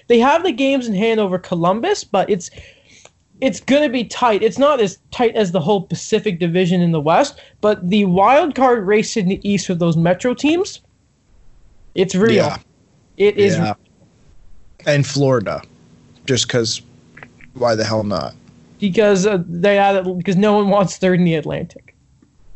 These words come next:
Speaker 2: No, no one wants third in the Atlantic.
Speaker 1: Uh, speaking of the Atlantic Division, Mikhail Sergachev in the game, Leafs, Tampa last night. I was watching a bit of the first period,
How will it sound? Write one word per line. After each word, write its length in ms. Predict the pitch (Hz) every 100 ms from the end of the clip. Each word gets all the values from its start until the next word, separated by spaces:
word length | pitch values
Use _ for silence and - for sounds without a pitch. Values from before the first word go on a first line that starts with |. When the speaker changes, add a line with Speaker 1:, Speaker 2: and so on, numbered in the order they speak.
| - - - -
Speaker 2:
No, 340 | 135 117 95 95 -
no 180 | 123 120
one 140 | 117
wants 200 | 117 107
third 240 | - 110 98
in 60 | 101
the 100 | 90
Atlantic. 540 | 87 78 80 87 - - - - - -
Speaker 1:
Uh, 180 | 180 170
speaking 420 | - 285 269 247
of 180 | 240 208
the 140 | 226
Atlantic 440 | 196 202 208 214
Division, 640 | 170 165 180 202 180 151 139 - _ - _ _ _ _ - - -
Mikhail 380 | 247 311 440 440
Sergachev 680 | - 254 233 226 214 185
in 60 | 185
the 60 | 180
game, 380 | 175 202 233
Leafs, 520 | 220 208 247 262 - -
Tampa 340 | - 233 226 220
last 380 | 180 170 160 170
night. 260 | 175 208 - _ -
I 120 | 233
was 160 | 262 214
watching 400 | 247 262 262 240
a 40 |
bit 200 | 185 220
of 120 | 214
the 60 | 196
first 460 | - - 180 - -
period, 480 | 170 156 175 233